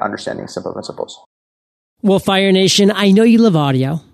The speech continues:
Speaker 2: so I teamed up with audiobooks. And if you haven't already, you can get an amazing audiobook for free at E O fire book dot com. And U J, this next question is the last of the lightning round,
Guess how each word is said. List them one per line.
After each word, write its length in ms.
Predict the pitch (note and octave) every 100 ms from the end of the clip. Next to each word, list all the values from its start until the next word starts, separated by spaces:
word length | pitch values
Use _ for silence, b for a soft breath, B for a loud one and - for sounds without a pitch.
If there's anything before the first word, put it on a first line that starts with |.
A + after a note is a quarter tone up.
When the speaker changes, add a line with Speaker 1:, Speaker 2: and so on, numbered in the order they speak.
| -
Speaker 2:
so 200 | - G#3
I 100 | F#3+
teamed 280 | - A3 G#3
up 140 | -
with 100 | F#3+
audiobooks. 680 | E3+ D#3+ D#3+ C#3+ E3+ - -
And 120 | F#3+
if 140 | F#3 F3+
you 140 | D#3+
haven't 500 | - - E3+ F#3 F3 E3+
already, 400 | E3 D#3 E3 E3+
you 80 |
can 160 | F3 E3+
get 200 | F3 - - F#3+
an 120 | F3+
amazing 760 | F#3 F3+ F#3+ G#3+ B3 F#3 E3+
audiobook 600 | E3+ D#3 D3+ D3+ B2+ D3
for 200 | - D3
free 480 | C3 - E3+ G#3+ A#3+ B B B B B
at 200 | F3 G3+
E 160 | G#3 F#3+
O 120 | F3+
fire 420 | - F3 E3 D3
book 540 | B2+ G#2 F#3 - - - _ -
dot 300 | C#3 C3 C#3
com. 320 | C#3+ B2 A#2 - _ b b b b b b b
And 160 | - G#3+
U 120 | A3+
J, 220 | G3 A#3
this 180 | A#3 -
next 200 | C4 -
question 320 | A#3 A3+ A3
is 60 | F#3+
the 100 | F#3+
last 320 | D#3 C3+ -
of 40 | E3+
the 60 |
lightning 340 | D#3 D3+ D3 D3
round, 440 | C#3+ C#3+ C#3+